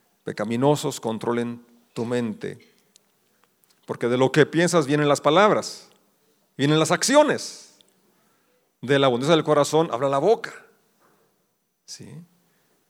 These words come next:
Hay un pasaje más que no puedo dejar de leer, es Filipenses capítulo cuatro, versos seis y siete. "No se preocupen por nada."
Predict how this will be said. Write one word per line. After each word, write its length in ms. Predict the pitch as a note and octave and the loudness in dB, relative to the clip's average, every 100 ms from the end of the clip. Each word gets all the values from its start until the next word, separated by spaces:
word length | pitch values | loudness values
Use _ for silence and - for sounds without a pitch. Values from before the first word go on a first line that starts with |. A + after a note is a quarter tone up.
| _ _ _ | _ _ _
Hay 140 | F#3 | 2
un 60 | A3 | 4
pasaje 300 | E3 D#3+ D3+ | 2 2 0
más 220 | C#3+ D3+ | 0 0
que 100 | C3+ | -2
no 200 | B2+ C3 | -4 -4
puedo 180 | C3+ C3 | -2 0
dejar 240 | A2+ A#2+ | 0 -2
de 80 | A2 | -2
leer, 240 | G#2+ A#2 B2 | -2 0 -2
es 140 | A#2+ | -4
Filipenses 640 | C3+ C3 A#2+ E3+ E3 E3 | -4 -4 2 2 2 -2
capítulo 480 | - - D#3+ D3+ A#2+ | -6 -8 -6 -4 -2
cuatro, 500 | D3 A#2+ D#3 F#3+ - _ _ _ - _ | 0 -2 -2 -6 -10 _ _ _ -20 _
versos 480 | A2 C#3 C3+ C#3 A#2+ | -2 -2 0 -4 -2
seis 460 | C#3+ C#3+ C#3+ - - _ _ _ _ _ _ _ _ _ _ _ _ _ - - | 0 0 -2 -10 -18 _ _ _ _ _ _ _ _ _ _ _ _ _ -20 -10
y 100 | C#3 | -6
siete. 560 | - C#3+ A#2+ G2+ F2 - _ _ _ _ - - _ _ _ _ | -2 -2 -2 -8 -12 -18 _ _ _ _ -20 -20 _ _ _ _
"No 180 | D3 B3+ | 6 6
se 140 | C4+ | 8
preocupen 480 | B3 F#3+ G3+ A#3 A3+ | 6 6 6 6 8
por 160 | G#3 G3+ | 8 6
nada." 360 | A#3+ G3+ A2+ | 4 2 -2